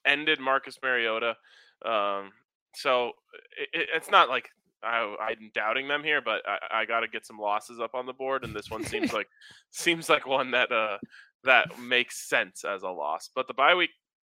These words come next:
Speaker 1: should help them in, in that regard.
Speaker 2: Yeah, it, it really should help 'em. Now, Raiders at home, I gave the Broncos a loss earlier in Las Vegas. I'm giving the Broncos a dub here.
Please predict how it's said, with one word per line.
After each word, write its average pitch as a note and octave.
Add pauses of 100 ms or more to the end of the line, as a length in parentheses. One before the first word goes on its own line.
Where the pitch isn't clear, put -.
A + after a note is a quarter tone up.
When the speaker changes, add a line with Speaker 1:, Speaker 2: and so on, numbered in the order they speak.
(540)
Speaker 1:
should D3+
help D3
them D2
in, C#2+
in F#2+
that F2
regard. C#2+ (480)
Speaker 2:
Yeah, B2
it, B2
it B2
really C3+
should C3
help A#2
'em. A#2+ (280)
Now, C3+ (160)
Raiders F3
at B2+
home, F#3+ (360)
I B2
gave C3+
the B2
Broncos C3
a A#2+
loss A#2+
earlier C#3+
in C#3+
Las C#3+
Vegas. C#3
I'm B2
giving B2
the A#2
Broncos A#2
a A#2
dub C3 (520)
here. D3